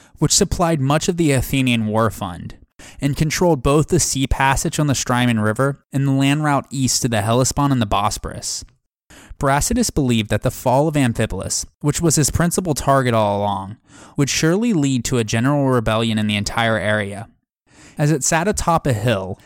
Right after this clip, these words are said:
at a sharp U-bend of the Strymon River, the city was defended by water on three sides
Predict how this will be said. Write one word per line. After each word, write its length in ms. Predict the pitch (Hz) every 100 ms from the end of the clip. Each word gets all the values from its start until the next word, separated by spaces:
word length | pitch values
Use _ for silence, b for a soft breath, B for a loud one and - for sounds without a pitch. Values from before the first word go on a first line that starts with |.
| b
at 140 | 139
a 80 | 131
sharp 380 | - 156 156 -
U-bend 580 | 131 131 123 98 95 101
of 140 | 123
the 80 | 123
Strymon 500 | - 123 120 123 110
River, 400 | 107 107 - - _ _ B B
the 80 | -
city 280 | - 196 240
was 160 | 233 180
defended 420 | 165 - 160 160
by 140 | 135
water 460 | 113 113 117 110 107
on 160 | 107
three 260 | - 117 117
sides 640 | - 113 104 98 - -